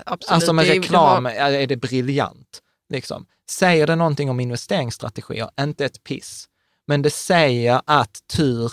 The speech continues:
Speaker 2: är en faktor när du investerar
Speaker 1: Men vet
Speaker 2: på
Speaker 1: du vad, det
Speaker 2: börsen.
Speaker 1: gör ju inte ens det, därför det här är inte ens ett, det är inte ens, eh, signifikant, eh,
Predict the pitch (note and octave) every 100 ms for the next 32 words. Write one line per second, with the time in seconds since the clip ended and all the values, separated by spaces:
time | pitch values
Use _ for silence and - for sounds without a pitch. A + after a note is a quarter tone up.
0 | - C#3 A#2+ A2+ A#2 - C3 B2+ - A2
1 | A2+ A#2+ G2 A2+ A2+ A2 F3+ G3 A3 A3+
2 | A3 G3+ G#3+ A3+ G#3 G3 G#3+ G3 F#3 -
3 | E3+ E3 E3+ F#3 F3+ F#3 E3+ F3+ G3 F#3+
4 | F3 - F3 _ _ _ _ _ F#3 F#3
5 | F#3 F3+ F3+ E3+ - - - - - F#3+
6 | F3 F#3 - G3 D#3 - _ - - D#3